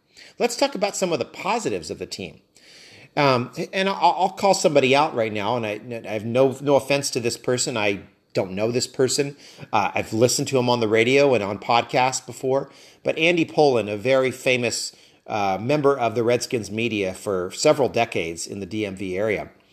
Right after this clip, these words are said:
um, posted a, a tweet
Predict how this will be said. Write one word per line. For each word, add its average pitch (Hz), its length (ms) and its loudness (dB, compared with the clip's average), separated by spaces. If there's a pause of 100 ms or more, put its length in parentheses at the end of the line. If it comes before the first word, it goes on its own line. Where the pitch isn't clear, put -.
(520)
um, 101 300 2
posted 156 540 2
a, 101 260 -4
a 107 60 -6
tweet - 580 -2